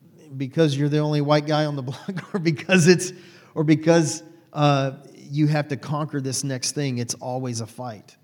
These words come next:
It's always a fight. And today I was able to capture rest, and that's my victory. That's my victory because of what he did and because of what you're willing to do.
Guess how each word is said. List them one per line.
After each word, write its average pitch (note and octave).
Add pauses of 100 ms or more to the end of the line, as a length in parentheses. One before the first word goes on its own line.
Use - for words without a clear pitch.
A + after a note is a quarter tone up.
(340)
It's -
always C#3
a A2+
fight. G2+ (840)
And B2+
today C3
I C3
was B2
able B2+
to A2+
capture B2
rest, A2 (600)
and B2+
that's B2
my A#2+
victory. A2 (380)
That's C#3+
my C#3+
victory C#3
because B2+
of B2
what A2+
he D#3+
did C3
and A#2+
because A#2
of A#2+
what A#2
you're B2
willing A#2+
to G#2
do. A2+